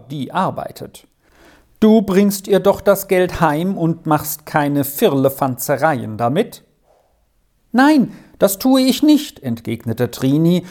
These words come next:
und sah die Bäuerin mit Augen an, die denen einer kleinen wilden Katze nicht unähnlich waren,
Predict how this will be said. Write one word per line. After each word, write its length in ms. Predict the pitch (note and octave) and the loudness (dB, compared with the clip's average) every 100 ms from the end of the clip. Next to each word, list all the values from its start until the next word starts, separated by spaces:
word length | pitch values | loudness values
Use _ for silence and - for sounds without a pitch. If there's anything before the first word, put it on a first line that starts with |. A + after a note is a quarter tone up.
| - | -6
und 140 | F3+ F3+ | -2 2
sah 220 | B3 C#4 | 2 2
die 160 | C4+ | 0
Bäuerin 480 | G3+ D3 F#3+ A#3 A3+ | 2 2 2 0 -2
mit 240 | C#3+ B2+ D3+ | -2 -4 -4
Augen 420 | E3+ A#2 A2+ A2+ | -4 -4 -6 -6
an, 480 | B2+ C#3 G3+ C4 C4 | -4 -2 2 2 0
die 240 | G#3+ G#3 | -4 -4
denen 400 | D3+ C#3 F3 G3 | -2 0 -2 -4
einer 300 | E3+ E3 E3 | -2 -2 -2
kleinen 540 | E3 D3+ C#3 D#3+ F3+ | 0 0 2 2 0
wilden 360 | C#3 D3+ E3 F#3+ | 0 0 0 -2
Katze 420 | F#3+ A#3 - - | -2 -4 -4 -4
nicht 280 | D#3 G3 - | -2 -4 -8
unähnlich 720 | - G3+ F#3+ A#1 A#2 - - | -4 -2 -4 -8 -10 -10 -12
waren, 460 | - A2 A#2 A#2+ B2 | -10 -10 -10 -12 -12